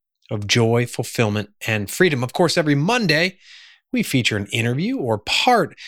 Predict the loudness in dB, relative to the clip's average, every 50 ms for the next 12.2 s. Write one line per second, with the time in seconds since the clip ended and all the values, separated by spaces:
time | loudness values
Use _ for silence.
0 | -20 -18 -6 -4 -4 -2 -4 -6 -4 -4 -2 -2 0 -2 -2 -2 -2 -2 -4 -6
1 | _ _ _ _ _ -20 -20 _ _ 0 2 2 2 2 4 2 2 0 -4 -6
2 | -6 -2 0 0 0 2 0 -2 -4 0 0 0 0 0 -2 -4 -2 -2 -2 -2
3 | 0 0 0 2 2 2 2 0 -4 _ _ _ _ _ -20 -20 _ _ _ _
4 | 4 4 4 4 4 2 2 0 0 0 2 0 0 0 0 -6 -8 -2 0 2
5 | 4 4 4 2 -2 -6 -4 -4 -4 -4 -4 -10 -2 0 2 2 4 2 2 0
6 | 0 -2 -4 -10 -20 -20 -20 _ _ _ _ _ _ 0 2 2 2 0 0 -2
7 | -2 -4 -6 -8 _ _ -14 -12 -6 2 4 4 4 4 2 -2 -4 -6 -6 -8
8 | -6 -2 -2 -2 0 0 2 2 4 4 4 2 2 2 0 -2 -2 -2 0 2
9 | 2 2 2 0 -6 -4 -2 -2 -2 -2 -6 -2 0 0 2 2 0 -2 -4 _
10 | -18 -18 -18 -18 -16 _ -2 4 4 4 6 4 2 2 2 2 2 0 0 0
11 | 0 2 0 2 2 2 2 2 2 2 2 0 0 -2 0 0 2 2 2 2
12 | 2 0 0 -2